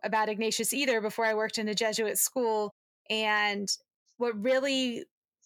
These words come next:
resonated with me was always that Ignatius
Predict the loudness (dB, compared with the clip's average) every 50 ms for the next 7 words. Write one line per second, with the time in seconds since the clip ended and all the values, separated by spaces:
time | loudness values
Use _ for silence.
0 | _ -6 -2 0 0 2 2 0 0 0 0 0 0 0 -2 -4 -4 -2 -2 -2
1 | 0 0 0 -2 -2 -2 -2 -2 0 0 -2 -2 -2 -2 0 0 0 0 0 0
2 | 0 -2 -2 -2 0 0 0 -2 -2 -2 -2 0 0 0 0 -2 -2 0 0 0
3 | 0 2 2 2 2 0